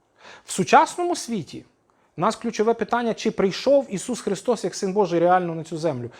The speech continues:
Дуже багато людей сумніваються саме, до речі, в цьому, як не дивно. На той момент це не було дивина. Ну, розумієте, да? Що,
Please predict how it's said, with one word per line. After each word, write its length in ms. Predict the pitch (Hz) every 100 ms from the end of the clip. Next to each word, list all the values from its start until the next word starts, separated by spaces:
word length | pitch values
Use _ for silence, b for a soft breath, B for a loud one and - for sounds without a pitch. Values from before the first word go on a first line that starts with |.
| B
Дуже 200 | 156 208
багато 300 | 214 202 202
людей 200 | 190 196
сумніваються 540 | 190 165 165 190 175 156
саме, 260 | 180 175 -
до 60 | 175
речі, 180 | 160
в 60 | 131
цьому, 480 | - - 214 180 127 B B
як 220 | 147 147 139
не 140 | 156
дивно. 380 | 147 127 107 113 B B -
На 100 | 135
той 240 | - 233
момент 380 | 277 269 196 135
це 100 | 160
не 100 | 147
було 220 | 147 175
дивина. 520 | 170 156 160 175 147 113 -
Ну, 200 | 170 113
розумієте, 480 | 127 151 131 113 120
да? 220 | 165 240 b b _
Що, 360 | - 156 147